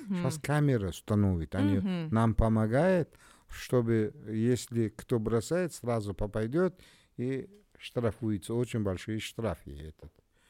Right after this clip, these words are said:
Speaker 2: Кроме этого, вот, э, хакимы города Ташкента, он очень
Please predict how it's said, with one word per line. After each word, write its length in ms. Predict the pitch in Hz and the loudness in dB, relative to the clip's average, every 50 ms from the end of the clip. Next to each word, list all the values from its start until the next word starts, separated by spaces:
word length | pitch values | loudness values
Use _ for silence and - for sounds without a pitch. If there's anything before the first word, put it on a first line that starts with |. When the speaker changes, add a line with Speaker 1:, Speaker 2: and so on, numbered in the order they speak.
| _ _ _ _ _ _ _ _ _ | _ _ _ _ _ _ _ _ _
Speaker 2:
Кроме 440 | - - 120 123 123 123 120 117 113 | -8 -4 0 0 2 2 2 2 0
этого, 400 | 113 107 - 117 110 110 107 104 | 0 -2 -2 0 0 0 0 0
вот, 220 | 104 101 98 95 _ - | 0 -2 -2 -4 _ -8
э, 200 | 95 90 87 80 | -6 -6 -6 -6
хакимы 460 | - - 92 101 - - 104 101 98 | -6 -8 -10 -8 -6 -6 -4 -4 -4
города 320 | 95 98 101 101 95 92 90 | -4 -4 -4 -4 -6 -6 -8
Ташкента, 520 | - 95 92 - - - 120 113 - 110 | -8 -8 -8 -8 -8 -8 -8 -6 -6 -6
он 260 | 98 95 98 - 113 | -6 -6 -4 -4 -6
очень 280 | 110 101 - - 90 | -6 -6 -8 -12 -14